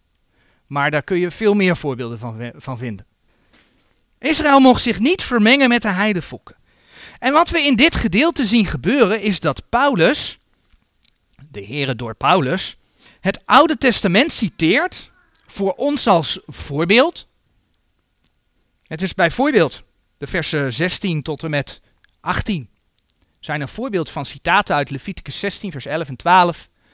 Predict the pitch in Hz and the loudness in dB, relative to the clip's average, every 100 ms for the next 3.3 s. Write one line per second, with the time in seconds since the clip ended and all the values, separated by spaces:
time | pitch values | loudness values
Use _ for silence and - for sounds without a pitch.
0 | _ _ _ 139 131 160 147 - 185 180 | _ _ _ -10 -2 0 0 -2 -6 -6
1 | - 170 165 156 143 131 147 165 - - | -4 -4 -4 -10 -14 -8 -6 -6 -10 -18
2 | 135 135 147 135 160 151 135 123 117 - | -14 -12 -10 -8 -8 -8 -10 -12 -16 -6
3 | 151 151 | -4 -4